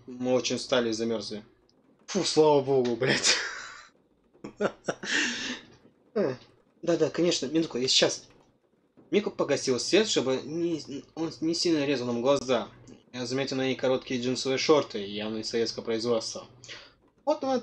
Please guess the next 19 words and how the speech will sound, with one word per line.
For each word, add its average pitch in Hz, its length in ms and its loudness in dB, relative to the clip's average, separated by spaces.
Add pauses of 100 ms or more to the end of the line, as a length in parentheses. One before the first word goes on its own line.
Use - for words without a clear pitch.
(540)
притворное 165 640 0
влияние 123 500 0
Запада. 110 520 -2 (520)
Хотя, 202 320 2
учитывая, 180 320 -2
что 165 140 -4
Мику 165 280 -2
не 151 200 -4
совсем 208 320 0
советский 131 380 -4
человек. 110 520 -4 (240)
Ну 349 240 4
да 349 160 2
ладно, 339 280 4
джинсы 190 340 0
ей 143 60 4
даже 135 240 2
шли 143 220 -2
больше, 156 380 0